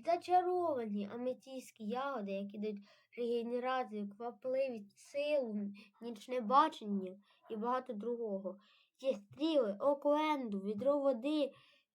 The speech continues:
м, лук на силу п'ять, меч, е, такий же самий крутий на гостроту п'ять. І я готов перемагати Ендер Дракона.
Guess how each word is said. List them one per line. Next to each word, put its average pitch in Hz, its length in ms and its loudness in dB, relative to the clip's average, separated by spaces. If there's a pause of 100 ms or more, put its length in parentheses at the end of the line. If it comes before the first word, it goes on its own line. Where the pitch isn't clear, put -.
(140)
м, 202 240 -2 (340)
лук 330 540 6
на 233 320 -4
силу 233 440 -4
п'ять, 208 640 -6 (340)
меч, 302 500 -2
е, 247 140 -12 (400)
такий 240 460 0
же 208 100 -6
самий 226 380 -6
крутий 233 360 -4
на 220 200 -2
гостроту 220 720 -6
п'ять. 208 380 -4 (460)
І 262 140 -2
я 349 360 4
готов 269 720 0 (180)
перемагати 240 880 -2 (120)
Ендер 220 520 -2
Дракона. 196 840 -6